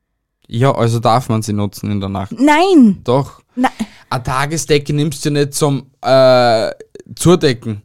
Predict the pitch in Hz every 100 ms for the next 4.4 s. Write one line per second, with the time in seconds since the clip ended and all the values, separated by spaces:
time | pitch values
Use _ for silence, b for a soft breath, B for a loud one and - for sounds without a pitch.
0 | - 120 117 127 135 143 143 139 151 143
1 | 139 - 139 117 - 143 143 - 123 117
2 | 117 143 143 131 104 - - 127 117 120
3 | 123 120 - _ 208 185 165 - 214 175
4 | - 294 214 196